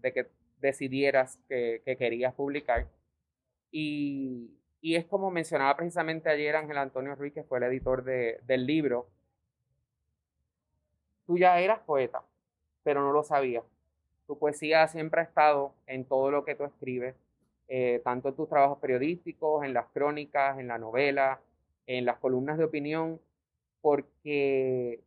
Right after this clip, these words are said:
porque sí, porque te sale de, de la yema de los dedos, como dices en un momento dado. Eh, así que para mí no fue una sorpresa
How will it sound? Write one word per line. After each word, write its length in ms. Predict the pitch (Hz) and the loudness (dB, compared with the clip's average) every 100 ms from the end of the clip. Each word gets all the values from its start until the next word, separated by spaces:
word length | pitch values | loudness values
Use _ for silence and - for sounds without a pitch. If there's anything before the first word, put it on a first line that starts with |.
| - | -4
porque 300 | 143 147 143 | -4 -4 -8
sí, 300 | - 180 247 | -8 -16 -10
porque 240 | 202 - | -12 -10
te 160 | 156 143 | -8 -8
sale 380 | - 139 202 196 | 0 2 2 -2
de, 480 | 170 156 147 143 - 131 | -4 -4 -6 -12 -20 -6
de 140 | 139 | -2
la 120 | 143 | 0
yema 300 | 135 160 175 | 2 2 2
de 60 | 185 | 2
los 180 | 185 170 | 0 0
dedos, 300 | 170 190 175 | -2 0 -2
como 260 | 165 143 135 | -2 -2 -4
dices 340 | 143 175 165 | -6 -10 -12
en 80 | 156 | -10
un 80 | 160 | -8
momento 380 | 160 160 160 | -6 -8 -2
dado. 400 | 151 165 202 135 - _ _ _ _ _ | 2 2 2 0 -6 _ _ _ _ _
Eh, 880 | 139 135 131 123 117 110 110 50 50 _ _ | -2 0 2 0 -2 -6 -12 -20 -20 _ _
así 260 | 139 139 151 | -2 -2 -4
que 100 | 170 | 2
para 200 | 165 143 | 4 4
mí 140 | 151 | 2
no 140 | 175 | 0
fue 160 | 175 175 | 2 2
una 160 | 170 175 | 4 2
sorpresa 640 | 156 - 147 147 147 | 0 2 2 2 -2